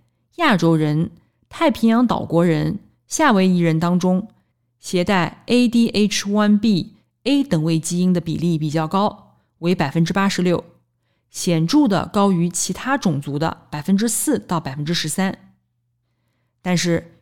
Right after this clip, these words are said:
由于研究的参与者以白人为主，所以主要分析集中在这一组当中。调整包括在饮酒量在内的混杂因素以后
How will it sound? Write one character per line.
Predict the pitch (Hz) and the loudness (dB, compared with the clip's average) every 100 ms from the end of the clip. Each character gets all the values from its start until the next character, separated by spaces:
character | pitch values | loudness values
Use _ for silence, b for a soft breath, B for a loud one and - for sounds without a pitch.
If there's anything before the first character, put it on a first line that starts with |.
| - | -4
由 | 180 | 2
于 | 190 190 | 4 4
研 | 165 160 190 | 4 2 2
究 | 226 | 2
的 | 196 - | 2 0
参 | - 233 | -2 2
与 | 220 | 2
者 | 160 143 | 2 -2
以 | - 156 | -4 -6
白 | 151 139 | -4 -2
人 | 240 196 | 0 2
为 | 151 147 | 0 -2
主， | - - _ _ _ _ _ _ _ _ | -6 -12 _ _ _ _ _ _ _ _
所 | - 190 | -2 2
以 | 196 185 | 4 2
主 | 185 170 147 | 0 -2 2
要 | 214 233 170 | 4 2 2
分 | 208 | 2
析 | 208 - 165 | 2 2 -4
集 | - 165 | -4 -2
中 | 190 202 | 0 2
在 | 180 | 0
这 | 175 247 | 2 2
一 | 175 | 0
组 | 151 | -2
当 | 147 165 | -2 0
中。 | 170 185 - _ _ _ _ _ _ _ _ _ _ _ _ _ _ | 0 -2 -6 _ _ _ _ _ _ _ _ _ _ _ _ _ _
调 | - 202 | -2 0
整 | 269 226 - - | 2 0 -2 -6
包 | - 220 | 0 0
括 | 226 226 | 2 0
在 | 196 185 | 2 0
饮 | 165 165 240 | 0 2 2
酒 | 247 175 | 2 0
量 | 196 285 208 | 2 2 2
在 | 180 170 | 2 2
内 | 170 | 2
的 | 156 160 | 0 -2
混 | - - 156 | -6 -6 -4
杂 | 151 160 | -4 -2
因 | 185 226 | 2 2
素 | 226 202 | 2 0
以 | 143 | -2
后 | - 214 - - | -4 -6 -6 -8